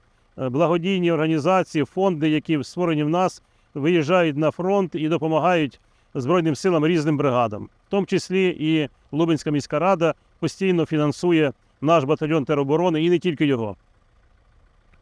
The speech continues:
Сьогодні, е, ми, м, хочемо звернути увагу ще на одне.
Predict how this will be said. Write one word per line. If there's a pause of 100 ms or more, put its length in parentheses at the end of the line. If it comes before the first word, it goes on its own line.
(220)
Сьогодні, (540)
е,
ми,
м,
хочемо
звернути
увагу
ще
на
одне.